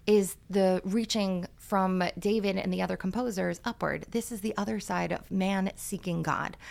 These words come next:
And part of what becomes bound up in the Psalms and their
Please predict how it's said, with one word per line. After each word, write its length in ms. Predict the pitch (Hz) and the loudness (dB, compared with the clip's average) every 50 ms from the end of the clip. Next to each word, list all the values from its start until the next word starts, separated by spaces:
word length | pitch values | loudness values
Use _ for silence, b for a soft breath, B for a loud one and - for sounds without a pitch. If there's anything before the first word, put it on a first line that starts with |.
| B B B B B B B B B - | B B B B B B B B B 6
And 360 | 214 202 190 190 190 190 - - - - | 6 8 8 6 6 4 4 2 0 -10
part 280 | - - 214 240 269 285 | -8 -2 4 4 6 6
of 140 | 277 226 196 | 6 4 6
what 220 | 196 185 180 - | 4 4 4 4
becomes 400 | 196 180 - 185 190 180 180 160 | 2 -2 0 0 0 0 0 2
bound 340 | - 190 175 180 180 175 175 | 2 2 4 4 4 4 4
up 320 | 180 196 202 175 - - - - | 6 6 6 4 4 -2 -4 -2
in 260 | 185 175 175 175 170 | 0 2 2 2 0
the 80 | 165 | 0
Psalms 400 | 160 - 185 190 190 185 175 160 | 0 0 0 0 2 2 0 0
and 220 | - - 175 170 170 | 0 0 0 2 4
their 360 | 170 170 165 160 165 - | 4 4 4 4 2 2